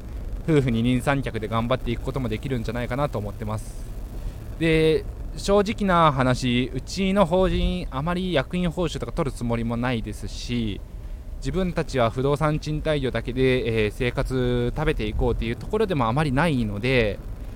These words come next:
あの、この法人を通じて社会に還元していくためにも、まあ、子ども食堂だけではなくて、ゆくゆくは雇用を生み出すことができたらいいなと思っています。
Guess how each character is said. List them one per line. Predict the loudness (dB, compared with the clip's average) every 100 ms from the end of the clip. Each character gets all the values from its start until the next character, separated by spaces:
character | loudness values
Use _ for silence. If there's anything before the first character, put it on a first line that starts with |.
| -6 -6 -4
あ | 0
の、 | 4 6 6 4
こ | 2
の | 2 4 6 6
法 | 6 4
人 | 4 2
を | 0
通 | 0 -2
じ | -2
て | 0 2 2 0 -6 -6
社 | -2 2
会 | 2
に | 2
還 | 2 2
元 | 2 0
し |
て | -4
い | -6
く |
た | -2
め | -2
に | 0
も、 | 2 2 2 0
ま | -4
あ、 |
子 | -2
ど | 2
も | 2
食 | 2 0 2
堂 | 0
だ | 0
け | 0
で | 0
は | 0
な | -2
く |
て、 | -2 -2 -2 -4 -10 -10 -10 -10 -8
ゆ | -6 0
く | 2
ゆ | 4
く | 4
は | 8 8 6 -2 -10
雇 | 0 4
用 | 6 6
を | 4
生 | 2
み | 2
出 | 2
す | 2
こ | -2
と | 0
が |
で | 0
き | 0
た | 0
ら | 0
い | 0
い |
な | 0
と | 0 0
思 | -2
っ | -6
て | -8 -4
い | -2
ま | -2 -4
す。 | -8 -10